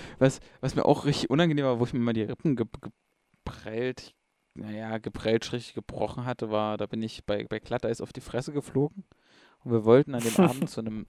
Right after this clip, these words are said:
Speaker 1: zu einem Sascha Grammel-Auftritt. Und ich bin halt hingefallen und hab mir halt so meinen, meinen ganzen linken Unterarm auch aufgeschürft.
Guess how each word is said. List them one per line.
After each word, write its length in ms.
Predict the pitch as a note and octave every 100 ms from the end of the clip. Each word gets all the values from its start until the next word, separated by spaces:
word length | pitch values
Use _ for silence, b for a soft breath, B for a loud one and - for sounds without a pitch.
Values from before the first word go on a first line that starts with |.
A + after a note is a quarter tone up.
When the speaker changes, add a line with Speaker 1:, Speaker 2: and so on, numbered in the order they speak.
| -
Speaker 1:
zu 100 | A2+
einem 140 | A2
Sascha 320 | G#2+ A#2+ -
Grammel-Auftritt. 840 | A2 - A2+ C3+ F2+ - - - G2
Und 80 | G2+
ich 80 | -
bin 100 | A#2+
halt 180 | A2 G#2+
hingefallen 540 | A#2+ C#3+ - D3 F#3+ _ b b b b -
und 80 | B2
hab 80 | B2
mir 80 | B2+
halt 120 | A#2
so 80 | A#2
meinen, 180 | A2 G#2+
meinen 140 | G#2+
ganzen 280 | G2+ B2+ -
linken 240 | A2+ A#2 -
Unterarm 500 | A#2 C3+ G2+ D#2 G2+
auch 80 | -
aufgeschürft. 840 | - - - - F2+ C#2+ - -